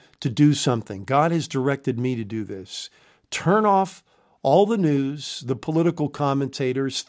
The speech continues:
Facebook, Twitter, all of it. Turn it all off.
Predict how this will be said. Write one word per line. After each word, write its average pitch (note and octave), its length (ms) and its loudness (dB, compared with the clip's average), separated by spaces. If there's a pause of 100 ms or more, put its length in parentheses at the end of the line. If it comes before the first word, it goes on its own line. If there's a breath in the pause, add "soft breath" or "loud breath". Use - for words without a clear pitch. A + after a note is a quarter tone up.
Facebook, D3 640 -2
Twitter, C#3 600 0 (460 soft breath)
all D3+ 300 4
of G#2 140 -4
it. F#2+ 220 -16
Turn G3+ 640 -2
it F3 380 -2 (140)
all D3 600 2
off. A#2+ 800 0